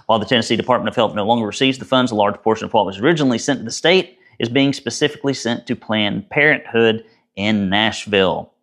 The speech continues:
Memphis and Knoxville, these clinics claim to offer birth control, S T D testing, cancer screenings, vasectomies, and referrals to abortion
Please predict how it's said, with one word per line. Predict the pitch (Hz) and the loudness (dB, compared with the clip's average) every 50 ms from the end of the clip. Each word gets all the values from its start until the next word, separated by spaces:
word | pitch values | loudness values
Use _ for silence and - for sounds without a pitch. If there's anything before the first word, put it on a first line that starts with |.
| _ _ _ _ - | _ _ _ _ -2
Memphis | 104 120 131 - - - 120 113 117 - _ - | 0 0 0 0 0 -2 -2 -2 -2 -8 _ -10
and | 92 87 85 92 | -10 -6 -2 0
Knoxville, | 120 135 135 - - - - 117 107 101 | 2 2 2 0 -2 -6 -4 -4 -4 -4
these | 101 95 - | -4 -8 -8
clinics | - - 123 113 110 98 - - | -8 -4 -2 -2 -2 -4 -6 -12
claim | - - - 135 165 190 185 151 120 101 92 | -12 -4 0 2 2 4 4 4 2 0 -2
to | - 104 | -4 0
offer | 107 110 107 - 92 | 0 0 0 0 0
birth | 98 131 135 135 - | 0 0 0 0 -2
control, | - 104 95 - 117 110 107 - - | -8 -8 -4 0 0 2 2 0 -2
S | 98 95 - | -6 -8 -8
T | - 95 | -8 -8
D | 95 101 98 95 | -6 -6 -6 -6
testing, | - - 98 98 - - 92 92 | -6 -6 -6 -6 -6 -8 -10 -8
cancer | - - 117 104 - - - | -2 -2 -2 -2 -2 -6 -10
screenings, | - - - 101 104 101 101 101 98 - | -10 -8 -4 -2 -2 0 0 -2 -4 -4
vasectomies, | - 98 95 - - 113 110 - 104 101 98 95 - | -6 -8 -6 0 0 0 0 0 -4 -6 -6 -6 -6
and | - 92 92 | -8 -10 -10
referrals | 95 - - 110 107 104 95 - | -8 -2 0 2 2 2 0 -4
to | - | -6
abortion | 95 92 92 95 95 - - 95 90 | -6 -4 -2 -4 -4 -4 -6 -8 -10